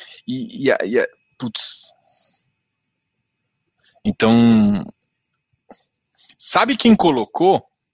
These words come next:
ô Barba? Quem colocou, quem colocou energia na carteira?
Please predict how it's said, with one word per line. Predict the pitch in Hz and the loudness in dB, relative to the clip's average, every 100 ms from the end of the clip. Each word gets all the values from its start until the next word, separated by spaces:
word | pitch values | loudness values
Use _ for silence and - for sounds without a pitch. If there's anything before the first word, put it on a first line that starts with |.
| _ | _
ô | 101 | -8
Barba? | 104 90 85 87 85 _ _ _ | -2 0 0 -6 -14 _ _ _
Quem | 120 120 | -6 -4
colocou, | 127 120 110 - 147 151 123 92 - _ _ _ _ _ - | -4 -4 -4 -4 -2 0 -2 -4 -10 _ _ _ _ _ -6
quem | 120 | -4
colocou | 113 120 113 - 131 131 - _ _ - | -2 -4 -6 -6 -4 -2 -4 _ _ -4
energia | 151 147 123 107 110 196 202 | 0 4 2 2 -2 0 0
na | 123 | 0
carteira? | - 98 - 180 175 104 | -2 -4 -2 -2 -2 -4